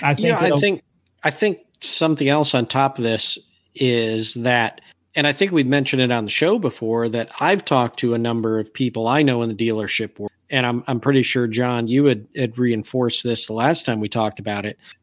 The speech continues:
Speaker 2: You know, most people in the, in the dealership world right now are saying, you know, pretty soon we're not gonna have dealerships. We're not gonna have what we think of as the dealership today. It's gonna be a different experience. It's gonna be a,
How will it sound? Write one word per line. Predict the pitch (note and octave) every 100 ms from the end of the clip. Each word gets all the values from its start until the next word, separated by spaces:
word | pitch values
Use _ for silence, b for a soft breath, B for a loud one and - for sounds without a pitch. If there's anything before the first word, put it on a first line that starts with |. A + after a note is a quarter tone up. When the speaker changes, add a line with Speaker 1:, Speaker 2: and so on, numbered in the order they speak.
| _
Speaker 2:
You | D#3 C#3
know, | A#2+
most | D3 C#3+ F3+ A3
people | - A3 F#3+ F3
in |
the, | C#3+ C3+ C3 D3
in | C3+
the | A#2+
dealership | A#2+ F#3 F#3 C3+ - A#2 - _ _
world | C3 C3 E3 D#3 A#2+
right | A2+ A#2 G#2+
now | A2+ A2
are | G#2+
saying, | - C3+ B2 B2 A#2+ A#2 A2+
you | D3+
know, | C3+ A2 - _ _ _ _ -
pretty | F#3 F#3+
soon | - F3
we're | D3 D3
not | C#3+ A#2
gonna | A#2+
have | G#2+ A#2+
dealerships. | G#2+ A#2 A2+ E2+ - - - - B2
We're |
not | C#3 D#3
gonna | C#3
have | B2 C3+ B2
what | A#2+ B2+
we | A#2
think | A2 - B2+ A#2+
of | A2+ G#2
as | G#2+ A2+ -
the | A#2+
dealership | A2+ A#2+ A2+ - A#2+ - _ _
today. | - C3 A2+ F#2 - B B -
It's | C3+
gonna | - C3+
be | A#2 A#2+
a |
different | G#2 C#3+ C#3 C#3+
experience. | B2 - - B2 A#2+ A#2 A2 -
It's | G#2+
gonna | - A2+
be | A2
a, | G#2+